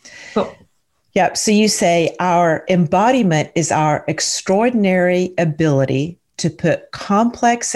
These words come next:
Speaker 2: actions and interactions on autopilot so that what comes next or how to respond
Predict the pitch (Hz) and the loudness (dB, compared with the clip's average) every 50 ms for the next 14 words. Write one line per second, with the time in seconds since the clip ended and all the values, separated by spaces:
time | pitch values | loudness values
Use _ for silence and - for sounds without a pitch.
0 | - - 151 151 139 - - - 170 156 156 151 - - - - 170 160 165 - | -4 -2 -2 -2 -2 -4 -6 -4 -4 -2 -2 -4 -6 -8 -6 -4 -2 -2 -2 -4
1 | - - 214 247 254 247 214 160 139 135 - - - - - 135 139 139 - - | -4 -2 -2 0 2 2 2 2 0 0 -2 -4 -6 -6 -4 -4 -4 -4 -6 -8
2 | - - _ _ _ _ _ _ _ _ - 160 156 147 147 - - 139 143 143 | -10 -12 _ _ _ _ _ _ _ _ -4 -2 -2 -2 -4 -4 -2 -2 0 0
3 | 139 131 123 - - - - - - - - - - _ _ _ _ _ _ _ | -2 -2 -4 -6 -8 -6 -4 -4 -4 -4 -6 -8 -10 _ _ _ _ _ _ _
4 | _ - - - - - - - - - 175 165 151 165 156 - - - - - | _ -20 -20 -20 -20 -20 -14 -10 -4 -2 0 2 2 2 2 2 0 -6 -4 0
5 | 190 208 233 - - - - 226 226 220 214 202 - 185 190 196 180 165 147 139 | 0 0 0 -2 -4 -4 -2 0 0 0 0 -2 0 2 2 2 4 2 0 0
6 | - - - - - - - - _ _ - 165 160 - - - 185 190 185 196 | -2 -4 -6 -8 -8 -10 -14 -18 _ _ -2 -2 -2 -2 -4 -2 -2 0 0 -2
7 | 165 156 160 156 - - - - 202 196 180 170 160 143 139 139 143 139 - | -2 0 -2 -2 -2 -6 -4 -2 0 0 2 2 2 0 0 0 -2 -4 -6